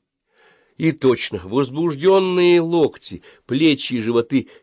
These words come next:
теснили меня всё глубже и глубже в центр этих самых событий. «Чешский хрусталь выкинули!» — крикнул кто-то позади меня. Я с ужасом представил себе, как небритые рабочие выкидывают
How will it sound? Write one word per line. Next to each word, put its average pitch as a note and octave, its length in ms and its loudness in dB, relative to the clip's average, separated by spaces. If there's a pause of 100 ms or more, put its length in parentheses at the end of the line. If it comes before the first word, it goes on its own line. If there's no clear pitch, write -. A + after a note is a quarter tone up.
теснили A2 400 -8
меня G2+ 160 0
всё G2 200 -4
глубже F#2+ 440 -6
и F#2 40 -6
глубже D#3+ 460 -4 (160)
в - 60 -20
центр D3 420 2
этих - 160 -14
самых E3+ 260 -6
событий. - 460 -12 (300)
«Чешский F#3 580 0
хрусталь A#3 680 0
выкинули!» — G#3 800 -8 (400)
крикнул A2 360 -8
кто-то G2+ 220 -10
позади G#2 320 -4
меня. G2+ 260 -10 (1080)
Я A2+ 240 2
с - 160 -4
ужасом F3+ 560 -2 (400)
представил A2+ 640 0
себе, - 200 -10
как - 140 -20
небритые C3+ 500 0
рабочие D3 520 0 (200)
выкидывают F#3+ 920 -6